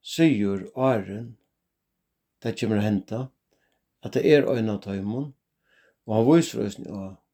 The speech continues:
hvør ið tað er. Eg kann ímynda mær at lærisveinarnir hava illa við,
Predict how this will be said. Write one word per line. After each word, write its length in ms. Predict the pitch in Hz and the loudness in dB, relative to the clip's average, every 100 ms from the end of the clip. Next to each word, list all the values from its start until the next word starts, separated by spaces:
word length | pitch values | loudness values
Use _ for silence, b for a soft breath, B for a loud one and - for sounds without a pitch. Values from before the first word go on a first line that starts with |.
| _ _ _ _ | _ _ _ _
hvør 380 | - 113 113 113 - - _ _ | -2 2 4 2 -6 -20 _ _
ið 100 | 101 95 | -10 -8
tað 140 | 87 | -8
er. 200 | 90 85 - - _ _ _ _ _ _ b b b b b b b _ _ _ _ _ _ _ | -10 -12 -20 -20 _ _ _ _ _ _ b b b b b b b _ _ _ _ _ _ _
Eg 140 | 151 131 | 0 4
kann 140 | 156 170 | 6 6
ímynda 380 | 156 139 120 113 | 6 4 2 0
mær 220 | 113 113 | 0 0
at 80 | 120 | 6
lærisveinarnir 720 | 139 131 - 110 104 107 107 | 6 6 2 -6 -4 -4 -4
hava 200 | 107 92 | -4 -4
illa 240 | 92 104 95 | -4 -6 -4
við, 300 | 104 131 | -2 -2